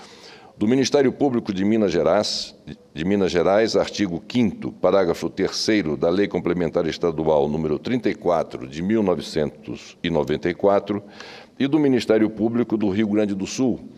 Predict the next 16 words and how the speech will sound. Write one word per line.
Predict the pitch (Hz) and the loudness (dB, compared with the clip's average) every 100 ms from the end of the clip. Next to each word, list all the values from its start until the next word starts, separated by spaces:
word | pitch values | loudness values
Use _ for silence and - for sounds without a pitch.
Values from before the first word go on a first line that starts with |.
| - - - - | -20 -20 -20 -2
artigo | 80 - - 104 80 73 | 0 0 -2 -2 -2 -4
quarto, | - 82 95 104 - 110 | 0 2 4 2 -2 -6
parágrafo | 110 82 82 87 78 73 73 - | 0 2 4 2 0 -2 -6 -2
oitavo | 90 - 95 101 104 104 | -2 0 2 2 2 2
da | 98 92 | 2 2
Lei | 95 | 2
Complementar | 98 92 90 87 82 82 82 | 0 -2 -2 -2 0 0 -2
Estadual | 69 80 73 80 85 95 | 0 -2 0 0 2 2
número | 85 95 85 78 | 0 -2 -2 -4
sete | - 98 - | -2 -2 -2
mil | 87 101 110 | -4 -2 -2
seiscentos | - 85 - - 104 - 71 | -4 -4 -4 -2 -2 -4 -8
e | 82 | -4
sessenta | 95 82 80 73 120 | -2 -2 -2 -2 0
e | |
nove, | 107 98 98 104 | 2 2 2 -2